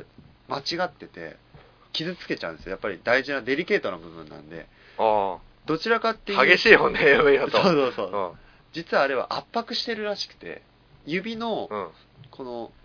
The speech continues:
Speaker 1: なんだろう、柔らかい部分で、
Speaker 2: 腹。
Speaker 1: こう、
Speaker 2: うん。
Speaker 1: こう引っかくんじゃなくて、
Speaker 2: うん。
Speaker 1: 圧迫する感じ、押す感じな
Speaker 2: 押すんだ。
Speaker 1: そう。で、あの、押す感じだ、押す感じにすると、
Speaker 2: うん。
Speaker 1: その、尿道がやっぱり刺激されて、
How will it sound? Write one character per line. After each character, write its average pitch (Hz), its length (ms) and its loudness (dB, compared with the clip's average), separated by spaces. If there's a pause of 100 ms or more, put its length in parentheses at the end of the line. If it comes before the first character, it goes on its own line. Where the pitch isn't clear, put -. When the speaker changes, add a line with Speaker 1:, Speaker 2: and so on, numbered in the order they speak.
(120)
Speaker 1:
な 90 60 -20
ん 87 40 -18
だ 87 80 -10
ろ 82 120 -12 (600)
う、 117 40 -8
柔 127 180 -2
ら 156 100 -2
か 156 140 -2
い 113 40 -2
部 87 140 -14
分 80 280 -16
で、 87 200 -12 (180)
Speaker 2:
腹。 104 340 -4 (120)
Speaker 1:
こ 110 60 -14
う、 - 0 -
Speaker 2:
う 98 40 -10
ん。 92 40 -10
Speaker 1:
こ 127 200 -6
う - 220 -20
引 - 140 -14
っ - 20 -20
か 269 160 2
く 185 120 -4
ん 117 60 -8
じ 95 60 -8
ゃ 92 60 -4
な 90 100 -10
く - 140 -20
て、 87 260 -10
Speaker 2:
う 90 60 -6
ん。 90 180 -8
Speaker 1:
圧 - 220 -16
迫 190 180 -4
す - 100 -14
る 165 80 -10
感 139 120 -10
じ、 - 100 -20
押 165 140 0
す - 140 -12
感 226 220 -10
じ 226 100 -6
な 208 80 0
Speaker 2:
押 185 100 -2
す 185 80 -8
ん 156 100 -8
だ。 90 160 -8 (160)
Speaker 1:
そ - 300 -8
う。 - 40 -20 (640)
で、 170 180 4 (300)
あ 135 120 0
の、 131 200 -6
押 175 80 -4
す - 180 -16
感 240 320 -2
じ 226 140 -10
だ、 214 160 -6 (280)
押 165 100 -6
す - 100 -18
感 220 260 -8
じ 220 80 -10
に 220 120 -8
す 214 120 -14
る 220 140 -10
と、 226 340 4 (120)
Speaker 2:
う 104 40 -12
ん。 95 140 -14
Speaker 1:
そ - 160 -8
の、 117 640 -2 (600)
尿 123 240 -8
道 123 200 -6
が 123 200 2
や 98 100 2
っ - 20 -10
ぱ 98 140 -8
り 90 100 -10
刺 - 280 -6
激 104 160 -8
さ 113 140 -10
れ 101 160 -4
て、 190 480 -2